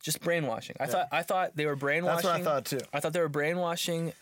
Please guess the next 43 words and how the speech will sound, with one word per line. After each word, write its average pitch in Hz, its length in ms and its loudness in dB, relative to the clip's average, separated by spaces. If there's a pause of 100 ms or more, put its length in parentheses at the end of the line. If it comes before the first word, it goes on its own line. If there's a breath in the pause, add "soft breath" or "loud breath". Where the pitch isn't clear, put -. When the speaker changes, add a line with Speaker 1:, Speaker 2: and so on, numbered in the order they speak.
Speaker 1:
black 139 300 -2
people. 143 240 -2
Speaker 2:
They 170 80 4
coulda 233 300 4
left 190 240 4
it 170 100 4
at 147 100 2
just 151 280 2
that, 139 240 2
Speaker 1:
Yeah, 151 140 4
Speaker 2:
and 147 60 2
I 147 40 4
Speaker 1:
and 151 80 4
Speaker 2:
would've 151 160 2
been 151 140 2
like, 131 220 -2
"Oh, 139 180 0
man, 123 240 -2
that 117 60 -2
was 151 160 0
Speaker 1:
into - 100 2
Speaker 2:
awesome." 160 60 -2
Speaker 1:
being 165 240 2
quote 160 300 0
unquote 151 560 0 (280)
civilized 127 640 0
or - 40 -2
Speaker 2:
Yeah. 131 120 0
Speaker 1:
good 131 240 2
or 117 60 0
Speaker 2:
But 151 100 2
then 160 160 2
the 151 80 2
Speaker 1:
whatever. 139 140 0
Speaker 2:
whole 170 200 4
thing, 151 280 0
then 147 260 2
we 151 100 2
get 156 160 2
the 147 80 -2
second 165 400 2
twist 131 380 0
about 123 420 -2